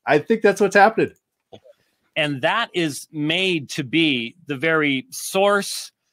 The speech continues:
Speaker 2: of everything God has done in predestination and election. It, it's the counsel of his thelematos, his boule of his thele-,
Speaker 1: Uh,
Speaker 2: thelematos in verses ten, eleven,
Speaker 1: oh.
Speaker 2: that d-, determines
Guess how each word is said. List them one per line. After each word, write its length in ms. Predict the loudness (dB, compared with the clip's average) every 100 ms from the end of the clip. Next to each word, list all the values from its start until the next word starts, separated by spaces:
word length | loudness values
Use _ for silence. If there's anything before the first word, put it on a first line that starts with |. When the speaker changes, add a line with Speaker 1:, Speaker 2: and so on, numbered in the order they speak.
| _ _ -2
Speaker 2:
of 480 | 2 2 0 -4 -4
everything 420 | -4 -2 -2 -2
God 240 | 0 0 0
has 160 | -4
done 380 | -2 0 0 0
in 120 | -4
predestination 800 | -4 -4 -2 -4 -4 -4 -4 -6
and 80 | -8
election. 680 | -2 -2 -4 -6 -4 -6 -8 _ _ _ _ -4
It, 200 | -4 -2
it's 260 | -4 -4
the 160 | -4 -6
counsel 760 | -6 -2 0 0 -2 -2 0
of 160 | 0 -2
his 240 | -2 -6
thelematos, 840 | -2 -2 0 -2 -6 -4 -2 -2 -4
his 160 | -8 -6
boule 540 | -4 0 0 0 -4 -8
of 120 | -8
his 140 | -8
thele-, 220 | -6 -2 2
Speaker 1:
Uh, 200 | 2 0
Speaker 2:
thelematos 680 | -6 -8 -6 -2 0 -2 -6
in 240 | -8 -8
verses 400 | -6 -6 -6 -6
ten, 160 | -4 -4
eleven, 380 | 0 0 0 -6 -6
Speaker 1:
oh. 320 | 0 2 2 -2
Speaker 2:
that 320 | -4 -2 -2 _ _ _ -20 _ _ _ _
d-, 140 | -12 -10
determines 600 | -8 -2 0 2 0 -4